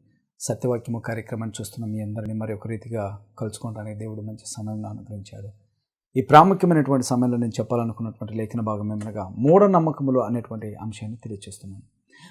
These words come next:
ప్రపంచంలో చాలామంది మూఢనమ్మకములతో ఎందుకు బ్రతుకుతున్నారంటే,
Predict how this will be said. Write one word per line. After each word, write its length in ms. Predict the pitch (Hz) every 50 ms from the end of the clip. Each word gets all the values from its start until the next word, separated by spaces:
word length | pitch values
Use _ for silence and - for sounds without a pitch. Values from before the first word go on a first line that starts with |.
| _ _ -
ప్రపంచంలో 500 | 170 175 214 240 240 233 240 220 220 202 196 190
చాలామంది 380 | 170 170 170 170 170 160 160
మూఢనమ్మకములతో 920 | 151 131 127 131 147 165 170 170 170 170 151 147 - 156 151 143 147 151 147
ఎందుకు 300 | 127 127 139 151 147 147
బ్రతుకుతున్నారంటే, 1000 | 131 131 123 127 123 123 - - 120 117 113 110 104 101 120 123 123 123 131 123